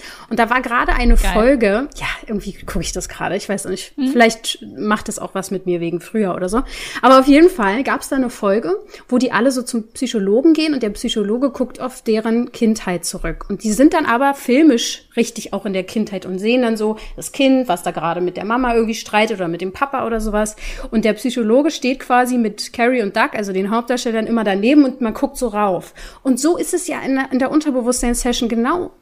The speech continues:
Speaker 1: auch. Du sollst daneben stehen und rauf gucken und reinfühlen, wie hast du dich damals vielleicht gefühlt als Kind, was hast du gebraucht und vielleicht sogar eingreifen und es verändern. Und, ähm, dann hatte ich so überlegt,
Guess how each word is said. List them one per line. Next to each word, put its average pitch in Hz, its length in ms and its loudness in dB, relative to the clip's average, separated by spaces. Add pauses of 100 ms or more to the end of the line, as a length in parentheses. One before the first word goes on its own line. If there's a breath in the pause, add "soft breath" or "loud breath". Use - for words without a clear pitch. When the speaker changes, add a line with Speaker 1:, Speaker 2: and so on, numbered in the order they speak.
Speaker 1:
auch. - 440 0 (340 loud breath)
Du 208 80 -4
sollst 294 420 0
daneben 240 380 4
stehen 302 300 -2
und 196 160 -6
rauf 214 280 0
gucken 311 280 -6
und 214 160 -4
reinfühlen, 277 680 4
wie 233 200 0
hast 240 200 -4
du 247 60 -4
dich 226 160 -6
damals 190 340 -4
vielleicht - 300 -14
gefühlt - 460 -2
als 262 180 -8
Kind, 247 220 -4
was 185 180 -6
hast 185 220 -10
du - 20 -10
gebraucht 277 540 -2 (440 loud breath)
und 247 140 2
vielleicht 220 260 0
sogar 202 240 -2
eingreifen 214 680 4
und 180 100 0
es - 120 -6
verändern. 196 640 2 (840)
Und, 208 400 0
ähm, 202 260 0 (240 loud breath)
dann 196 160 -4
hatte 339 160 0
ich - 80 -2
so 294 80 0
überlegt, 226 540 2